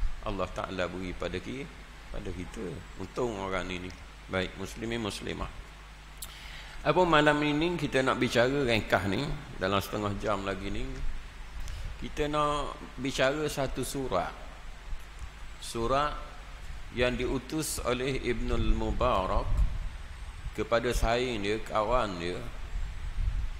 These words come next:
Eh, lebih kurang sebaya umur, lahir pun sekapung je lebih kurang ni. Iaitulah nama dia Fudail bin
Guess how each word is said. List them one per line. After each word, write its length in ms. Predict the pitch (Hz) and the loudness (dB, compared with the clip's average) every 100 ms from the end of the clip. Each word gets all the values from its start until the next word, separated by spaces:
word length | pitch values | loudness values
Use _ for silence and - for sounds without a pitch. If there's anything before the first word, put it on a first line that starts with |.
| - | -6
Eh, 240 | 104 131 - - | -6 -6 0 2
lebih 160 | 107 | 4
kurang 240 | 104 107 98 | 4 2 2
sebaya 480 | - 107 113 117 104 | 4 6 6 4 2
umur, 400 | 104 104 98 110 110 | 0 0 0 -2 0
lahir 320 | 104 107 117 - | 0 2 0 0
pun 160 | 107 107 - | -2 -2 -4
sekapung 640 | - - 104 - 127 104 107 | -4 0 0 0 0 0 0
je 80 | |
lebih 240 | 104 92 98 | -2 -2 -2
kurang 400 | 107 98 92 104 | 0 0 0 -4
ni. 20 | 123 - - - - - - - - | -8 -10 -12 -14 -14 -14 -12 -10 -8
Iaitulah 480 | - 113 107 123 120 | 0 0 0 0 0
nama 320 | 117 110 113 | 2 -2 -2
dia 240 | 110 113 110 | 0 0 -2
Fudail 480 | - 101 113 110 101 | -4 -2 0 0 0
bin 160 | 101 | -2